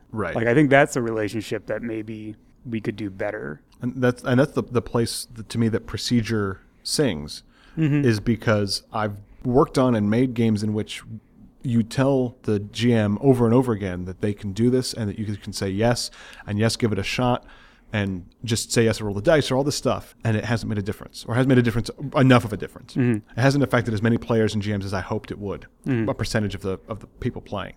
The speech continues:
Speaker 1: And part of what procedure does is it means, it's one thing if I tell everybody blanketly at the beginning,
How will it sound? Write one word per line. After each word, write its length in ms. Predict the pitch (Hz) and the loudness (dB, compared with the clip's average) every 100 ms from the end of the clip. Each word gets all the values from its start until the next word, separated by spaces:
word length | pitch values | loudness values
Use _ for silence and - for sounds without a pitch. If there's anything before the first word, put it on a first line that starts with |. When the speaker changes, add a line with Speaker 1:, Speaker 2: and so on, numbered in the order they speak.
| - | -4
Speaker 1:
And 160 | 117 104 | -4 0
part 160 | 139 | 0
of 80 | 139 | 2
what 140 | 139 | 0
procedure 340 | - - 160 131 | -2 -4 -2 -2
does 360 | 110 95 95 - | -2 -2 -4 -6
is 160 | 113 | -6
it 100 | 104 | -4
means, 520 | 113 107 104 101 - - _ - | 0 0 0 -2 -6 -10 _ -6
it's 120 | 117 | 0
one 120 | 127 | 2
thing 100 | 196 | 4
if 80 | 135 | 4
I 120 | 120 | 2
tell 200 | 131 127 120 | 2 0 2
everybody 320 | 117 110 104 | 0 0 0
blanketly 380 | 98 107 - 104 | -2 -4 -4 -8
at 60 | 98 | -8
the 60 | |
beginning, 400 | 104 104 98 95 | -6 -6 -6 -8